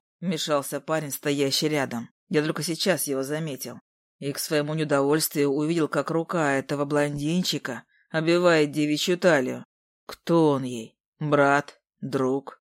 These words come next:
Какого черта он ее по-хозяйски лапает?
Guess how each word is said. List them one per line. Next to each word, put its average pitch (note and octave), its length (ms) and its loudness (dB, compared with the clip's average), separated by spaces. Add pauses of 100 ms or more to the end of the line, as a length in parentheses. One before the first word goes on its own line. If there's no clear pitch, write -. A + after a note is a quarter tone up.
(320)
Какого C#3 540 0
черта D3+ 680 0
он D3+ 200 -6
ее D3 180 0
по-хозяйски D#3+ 800 -2
лапает? D3 560 0